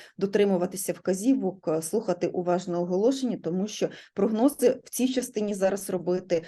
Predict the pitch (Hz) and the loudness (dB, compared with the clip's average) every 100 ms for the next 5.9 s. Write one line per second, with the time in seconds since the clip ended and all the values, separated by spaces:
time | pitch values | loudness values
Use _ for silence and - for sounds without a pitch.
0 | - - - 208 214 196 185 175 165 165 | -10 -16 -2 4 4 6 6 6 4 2
1 | 185 220 190 180 180 180 180 175 143 - | -2 -2 0 0 0 0 2 0 0 -6
2 | - 151 - _ 214 240 262 254 220 180 | -14 -14 -16 _ 2 2 4 2 2 2
3 | 165 180 - 190 180 - 196 185 165 151 | -2 -4 -4 -6 -6 -2 0 0 -2 -2
4 | 170 170 175 180 175 185 185 185 175 190 | 0 0 -2 -6 -4 0 0 0 -2 2
5 | 254 247 - - 175 196 - 170 160 | 2 2 -2 -4 -4 -4 -6 -4 -4